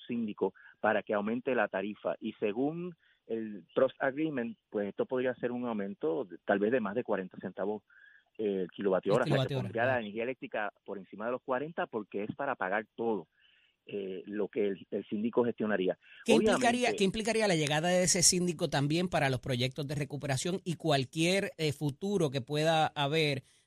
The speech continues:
Speaker 2: para el sistema energético en Puerto Rico, licenciado?
Speaker 1: Bueno, lo primero que yo creo que pasaría es que Luma tendría que irse, porque le pondrían un jefe nuevo a Luma.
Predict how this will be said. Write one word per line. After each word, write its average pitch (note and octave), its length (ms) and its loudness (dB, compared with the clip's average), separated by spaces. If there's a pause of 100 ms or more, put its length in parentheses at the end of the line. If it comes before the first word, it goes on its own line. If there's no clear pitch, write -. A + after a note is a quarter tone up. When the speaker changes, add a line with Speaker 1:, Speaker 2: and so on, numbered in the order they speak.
Speaker 2:
para C#3+ 240 4
el C3+ 60 2
sistema C#3+ 360 0
energético D3+ 460 0
en C#3+ 60 2
Puerto C#3 300 -2
Rico, B2 320 -2
licenciado? A2 500 -4 (640)
Speaker 1:
Bueno, G3+ 300 -2
lo A3 120 0
primero A#2 360 0
que B2 100 -4
yo B2 120 -2
creo A#2 160 -6
que A#2+ 80 -6
pasaría A2+ 420 -4
es - 80 -8
que A2 180 -2
Luma A#2 280 -2
tendría G2+ 340 -2
que G#2 140 -2
irse, B2+ 420 -6 (380)
porque G#2 920 -2
le A2 240 2
pondrían A2 380 2
un C#3 100 -8
jefe C#3 300 -4
nuevo C3+ 360 0
a G#2+ 60 0
Luma. B2+ 400 -6